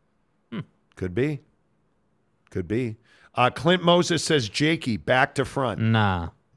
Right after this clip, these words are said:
Speaker 1: I'm
Speaker 2: Back
Speaker 1: not, I'm not,
Speaker 2: back
Speaker 1: dude.
Speaker 2: to
Speaker 1: And
Speaker 2: front
Speaker 1: that's
Speaker 2: guy.
Speaker 1: one of the, and that's one of the most, um, vicious, untrue narratives ever perpetrated against me.
Speaker 2: Okay. Greg Romano, "Coach Cox, your thoughts on crossing patterns?"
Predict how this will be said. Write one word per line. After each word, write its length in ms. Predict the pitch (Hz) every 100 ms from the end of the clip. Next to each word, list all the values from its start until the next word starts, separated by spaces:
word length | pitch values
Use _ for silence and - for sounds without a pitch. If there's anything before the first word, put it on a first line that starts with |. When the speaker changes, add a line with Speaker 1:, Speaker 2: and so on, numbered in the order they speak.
| _ _ _ _ _ _ _ -
Speaker 1:
I'm 140 | 127 151
Speaker 2:
Back 40 |
Speaker 1:
not, 260 | 165 214 -
I'm 180 | 139 147
not, 460 | 175 202 85 - -
Speaker 2:
back 160 | 117
Speaker 1:
dude. 80 | 135
Speaker 2:
to 60 | 135
Speaker 1:
And 80 | 135
Speaker 2:
front 200 | 139 156
Speaker 1:
that's 100 | -
Speaker 2:
guy. 20 |
Speaker 1:
one 100 | 185
of 40 | 185
the, 40 | 139
and 140 | 139
that's 240 | 147 160 -
one 140 | 196
of 80 | 190
the 60 |
most, 420 | 180 165 151 - _ _ _ _ 139
um, 600 | 135 127 110 101 95 95 _ -
vicious, 640 | 110 113 160 - 175 160 -
untrue 920 | 139 139 156 - - 147 143 147 151 - _ -
narratives 760 | 123 127 135 143 143 147 139 139
ever 320 | 139 143 156 151
perpetrated 840 | - 160 156 143 - 113 104 98
against 420 | 95 90 82 -
me. 260 | 87 - - _ _ _
Speaker 2:
Okay. 240 | - 87 98 _ - - _
Greg 240 | 123 160 185
Romano, 500 | 175 165 165 135 104
"Coach 400 | - 185 190 -
Cox, 380 | 185 175 - 147
your 100 | 131
thoughts 380 | 156 156 -
on 140 | 147 135
crossing 520 | - 143 156 147 123
patterns?" 640 | 117 107 90 78 62 -